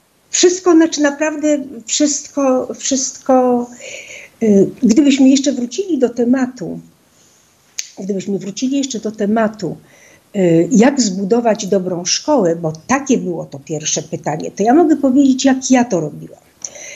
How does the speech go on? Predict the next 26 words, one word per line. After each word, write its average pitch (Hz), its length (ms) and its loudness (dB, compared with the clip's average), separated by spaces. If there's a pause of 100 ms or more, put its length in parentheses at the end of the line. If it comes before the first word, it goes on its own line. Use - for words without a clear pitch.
(240)
Y, 190 120 2
to 180 60 0
znaczy 196 320 0 (100)
to, 220 120 0
czego 233 280 0
się 226 160 -4
nauczyłam, 214 680 0
czego 170 200 -4
się 190 120 -4
nauczyłam 185 540 0
przy - 160 -2
Nakonecznej, 180 720 2
bo, 170 220 -10
bo 165 180 -14
to, 208 440 0
to 240 140 -2
był 160 500 -6
taki 160 300 -8
moment 160 400 0
w 151 100 -2
moim 160 320 0
życiu. - 320 -10 (520)
Otóż, 214 540 -4 (560)
y, 185 160 -8 (460)
szkoła, 196 800 0 (720)
y, 165 460 -2